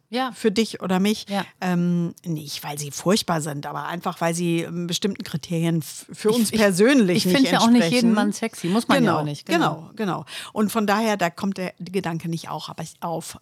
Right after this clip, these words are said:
Speaker 2: Aber ich kenn das natürlich aus der Vergangenheit auch, dass es Freundschaften gibt, wo man sich auch so ein bisschen, ähm, attraktiv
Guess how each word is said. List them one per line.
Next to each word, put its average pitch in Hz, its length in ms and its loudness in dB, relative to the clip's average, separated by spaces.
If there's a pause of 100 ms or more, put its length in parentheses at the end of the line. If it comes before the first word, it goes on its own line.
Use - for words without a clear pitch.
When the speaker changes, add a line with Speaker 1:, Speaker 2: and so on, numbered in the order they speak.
Speaker 2:
Aber 156 180 -4
ich 160 140 -4
kenn 180 100 -4
das 185 160 -4
natürlich 165 320 -8
aus 151 140 -12
der 139 100 -10
Vergangenheit 143 640 -8 (300)
auch, 202 240 2
dass 151 220 -8
es 160 100 -12
Freundschaften 170 500 -6
gibt, - 220 -6 (200)
wo 196 80 -6
man 190 160 -2
sich 190 200 -8
auch 170 80 -6
so - 100 -6
ein 196 80 -2
bisschen, 196 580 -4
ähm, 190 500 -4
attraktiv - 840 -8